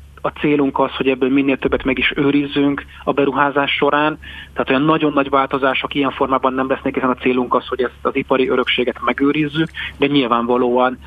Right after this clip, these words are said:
amikor már itt egy közintézmény állandó jelleggel működni fog, hát ahhoz képest persze majd azért máshogy fog kinézni. Most itt pontosan azt lehet még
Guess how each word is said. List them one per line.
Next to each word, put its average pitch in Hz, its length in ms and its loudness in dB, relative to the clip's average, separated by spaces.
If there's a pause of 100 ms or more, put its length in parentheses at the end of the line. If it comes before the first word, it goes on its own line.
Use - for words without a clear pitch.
(100)
amikor 127 340 -2
már 127 120 0
itt 127 160 -4
egy 127 100 -4
közintézmény 127 580 0
állandó 120 360 2
jelleggel 117 380 0
működni 127 400 0
fog, - 200 -6
hát 117 140 -4
ahhoz 120 140 -2
képest - 300 -4
persze - 220 -4
majd 123 140 0
azért 127 180 2
máshogy 151 300 2
fog - 160 -6
kinézni. 143 460 0 (300)
Most - 180 0
itt 160 80 -2
pontosan 143 460 -2
azt 120 140 -4
lehet 120 220 -2
még 117 280 0